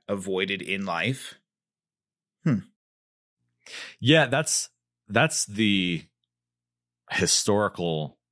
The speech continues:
Speaker 2: context coming out, because at this time in London, I mean, industrialization was going on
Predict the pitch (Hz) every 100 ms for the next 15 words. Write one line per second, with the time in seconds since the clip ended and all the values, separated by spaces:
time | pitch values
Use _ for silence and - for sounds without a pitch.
0 | _ _ - - 101 101 76 71 - -
1 | 95 78 76 71 78 92 - 95 85 80
2 | - - - - _ _ _ _ _ _
3 | _ _ _ 139 - 160 - 143 143 135
4 | 107 113 127 117 104 98 95 - - 117
5 | 113 107 95 - - 117 107 - 127 113
6 | 104 98 104 - 101 98 90 101 98 98
7 | 95 95 92 92 92